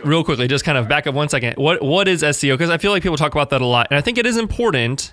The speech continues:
in the world we live in. People need to know about it. But it also, it's kind of a term that gets kind of just thrown around. They're like, "Oh, that's good for S E O. You should do it." What is S E O? What is, what is that? 'Cause Davey is an S E O master. He's the guru of the S E O. So he's the guy to ask. So tell us, what is S E O? Why is it important?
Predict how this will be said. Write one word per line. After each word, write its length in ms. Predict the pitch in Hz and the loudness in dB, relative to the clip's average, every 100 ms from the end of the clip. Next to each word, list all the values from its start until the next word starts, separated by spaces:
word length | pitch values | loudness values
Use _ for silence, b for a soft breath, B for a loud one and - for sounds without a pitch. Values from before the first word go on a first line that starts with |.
| - | -4
in 60 | 143 | 0
the 80 | 139 | 2
world 160 | 160 | 2
we 80 | 165 | 0
live 200 | 165 120 | 0 0
in. 280 | 117 113 120 | 0 -2 -4
People 240 | - 139 | -4 -2
need 160 | 143 143 | -2 -2
to 80 | 151 | -2
know 80 | |
about 240 | 131 113 117 | 0 0 0
it. 180 | 113 - B B B B _ | -4 -10 B B B B _
But 180 | 180 156 | 0 2
it 40 | |
also, 220 | 143 143 139 | 2 2 0
it's 220 | 135 - | -2 -4
kind 160 | 143 | -2
of 60 | 123 | -2
a 20 | |
term 180 | 117 123 | -2 -2
that 160 | 120 117 | -2 -2
gets 160 | 117 | -4
kind 160 | - 120 | -2 -2
of 60 | |
just 180 | 113 - | -2 -2
thrown 180 | 208 190 | -2 0
around. 280 | 170 156 135 | 2 0 0
They're 60 | 123 | -2
like, 100 | 123 | 0
"Oh, 120 | 185 | 0
that's 160 | 143 147 | 2 0
good 160 | 160 143 | -2 0
for 80 | |
S 160 | 147 - | 0 2
E 120 | 143 | 2
O. 60 | 131 | 4
You 180 | 127 127 | 2 0
should 160 | 123 | 0
do 180 | 139 151 | 0 2
it." 240 | 117 - B B B B | 2 -2 B B B B
What 260 | 131 139 143 | 0 2 2
is 100 | 123 | 2
S 200 | 120 127 | 0 0
E 80 | 113 | 0
O? 80 | |
What 100 | 120 | 0
is, 320 | 120 104 - - _ - | 0 -2 -6 -12 _ -6
what 280 | 127 131 - | -2 -2 -2
is 140 | 123 | -2
that? 140 | 113 | 0
'Cause 120 | 139 123 | 0 2
Davey 340 | 190 202 165 | 2 2 2
is 120 | 139 | 2
an 60 | 135 | 0
S 180 | 135 143 | 0 2
E 100 | 127 | 2
O 300 | 120 113 - - | 2 0 -4 -4
master. 440 | 123 135 - 117 | 0 0 -2 0
He's 180 | 113 123 | 2 2
the 80 | 113 | 2
guru 420 | 131 165 147 131 | 2 4 4 4
of 120 | 127 | 2
the 120 | 127 131 | 2 2
S 160 | 123 | 2
E 100 | 139 | 2
O. 140 | 123 113 | 2 2
So 340 | 139 123 117 B B B B | 2 2 0 B B B B
he's 220 | 175 175 | 0 2
the 80 | 160 | 2
guy 120 | 151 | 2
to 100 | - | 2
ask. 280 | 127 135 - | 0 -2 -4
So 80 | 127 | 0
tell 180 | 151 | 0
us, 100 | 123 | 0
what 160 | 139 143 | 0 0
is 240 | 139 131 | 2 2
S 200 | 127 120 | 0 0
E 80 | 127 | 0
O? 80 | 117 | 2
Why 140 | 120 | 2
is 60 | 117 | 2
it 40 | |
important? 420 | 117 110 120 - | -2 -4 -6 -8